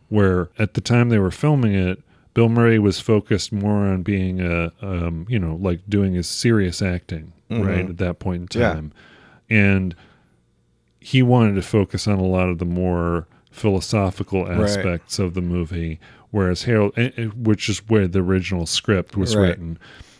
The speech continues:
Speaker 1: and Harold Ramis was focusing on the comedy
Speaker 2: Yeah.
Speaker 1: because that's kind of what sold the movie to people.
Speaker 2: Right.
Speaker 1: And it's just like, you know, and I think it turned out really well
Speaker 2: It
Speaker 1: for
Speaker 2: turned
Speaker 1: what
Speaker 2: out
Speaker 1: it
Speaker 2: really
Speaker 1: was.
Speaker 2: well, yeah.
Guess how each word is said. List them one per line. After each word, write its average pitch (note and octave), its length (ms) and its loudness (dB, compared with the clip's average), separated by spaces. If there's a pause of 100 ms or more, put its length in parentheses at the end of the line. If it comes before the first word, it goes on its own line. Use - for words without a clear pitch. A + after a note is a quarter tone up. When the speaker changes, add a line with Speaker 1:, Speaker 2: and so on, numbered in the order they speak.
(140)
Speaker 1:
and F#2+ 360 0
Harold G2+ 300 2
Ramis G2+ 640 0
was G2 140 -2
focusing F#2+ 480 -4
on E2 140 -4
the E2+ 80 -8
comedy G#2+ 580 -2
Speaker 2:
Yeah. F#2 320 0 (240)
Speaker 1:
because G2+ 320 0
that's G2 240 -2
kind F2 240 -4
of E2+ 100 -4
what E2+ 240 -4
sold F2+ 420 -2
the F2 80 -4
movie E2+ 480 -2
to E2+ 140 -8
people. F2 240 -6
Speaker 2:
Right. E2 420 -2
Speaker 1:
And D#2 100 -8
it's D#2 120 -12
just - 300 -6
like, E2 340 -6
you G#2 60 -2
know, D2+ 220 -10 (460)
and C3+ 120 4
I E3 60 8
think A3+ 260 2
it F3+ 100 2
turned C3 260 0
out C#3+ 200 2
really G2 400 4
well F#2 360 2
Speaker 2:
It D#2 60 -6
Speaker 1:
for - 140 -8
Speaker 2:
turned F2+ 140 2
Speaker 1:
what - 20 2
Speaker 2:
out B2+ 100 2
Speaker 1:
it G#2 40 2
Speaker 2:
really G2+ 220 4
Speaker 1:
was. G#2 120 2
Speaker 2:
well, G2 80 -2
yeah. G#2 340 2